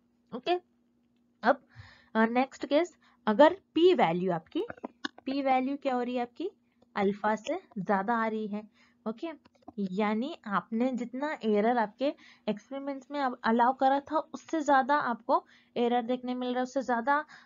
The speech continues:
आपको एरर देखने मिल रहा है, यानी आपके जो इंडिपेंडेंट वेरिएबल की वजह से आपके रिजल्ट नहीं आ रहे, बल्कि कोई और वेरिएबल की वजह से आ रहे, तो ये एरर ही होगी, आपको पता नहीं चल रहा कि किसकी वजह से आ रहे हैं।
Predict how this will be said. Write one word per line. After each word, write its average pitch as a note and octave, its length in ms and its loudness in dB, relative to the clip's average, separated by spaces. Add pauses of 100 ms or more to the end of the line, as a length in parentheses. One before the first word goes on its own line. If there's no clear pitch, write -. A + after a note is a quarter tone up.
(120)
आपको A3 580 0
एरर A#3+ 320 6
देखने A3 300 -2
मिल G#3+ 140 0
रहा G3 120 4
है, G3+ 80 2
यानी C4+ 200 -2
आपके D#4+ 320 -2
जो F4 100 0
इंडिपेंडेंट C4+ 560 -4
वेरिएबल C4 400 -2
की C4 80 -8
वजह B3 260 -4
से B3+ 140 -4
आपके A#3+ 240 -4
रिजल्ट A3 340 -2
नहीं A3+ 100 -2
आ A3+ 40 -2
रहे, A#3 100 -4
बल्कि C4+ 300 -6
कोई D4+ 400 -2
और C4+ 180 10
वेरिएबल F3+ 480 0
की F3+ 100 -8
वजह E3+ 160 -4
से E3+ 140 -14
आ E3 60 -10
रहे, E3 120 -12
तो G#3 120 -12
ये C4+ 140 -6
एरर C4 380 -2
ही D4 80 -2
होगी, A#3+ 180 -4
आपको A3+ 200 -6
पता B3 260 -6
नहीं C4+ 120 -10
चल B3+ 120 -6
रहा A3+ 120 -8
कि A#3 120 -12
किसकी - 340 -12
वजह G#3+ 220 -4
से G3 160 -8
आ F3+ 140 -4
रहे F3+ 140 -4
हैं। G3 80 -10